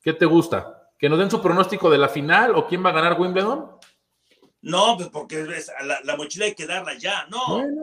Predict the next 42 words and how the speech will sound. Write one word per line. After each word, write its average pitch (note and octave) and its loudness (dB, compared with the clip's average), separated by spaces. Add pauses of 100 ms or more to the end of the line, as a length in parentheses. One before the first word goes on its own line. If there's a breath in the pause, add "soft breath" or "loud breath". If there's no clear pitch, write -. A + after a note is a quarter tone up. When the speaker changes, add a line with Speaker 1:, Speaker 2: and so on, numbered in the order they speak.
Speaker 2:
Eh, D#3+ -6
Speaker 1:
para B2 -4
que C3 2
se, B2 -12
se A#2 -10
piquen E3 -2
ahí D3+ 2
viendo D#3 0
Wimbledon C#3+ 0
contigo. A#2+ 0 (140)
Speaker 2:
¿Cuántas - -8
finales? G#3+ -10
Eh, B3 -6
eh, B3 -10
esto B3+ -12
es - -10
para G3+ -8
alguien A#3 -10
de D#3 -12
mi D3+ -10
edad, E3+ -6
más F3 -10
o D#3+ -20
menos, B2 -12
porque F#3+ -12
hay - -10
que, - -20
porque E3 -18
generalmente A3+ -6
los F3 -12
chavos A3+ -8
contestan F3+ -10
así. E3+ -8 (160)
No, D#3 -6 (100)
esto, G3+ -10
esto A#3+ -12
es A#3+ -12
para G#3 -10
alguien A#3+ -10
de D3+ -12
mi C#3 -12
edad D#3 -10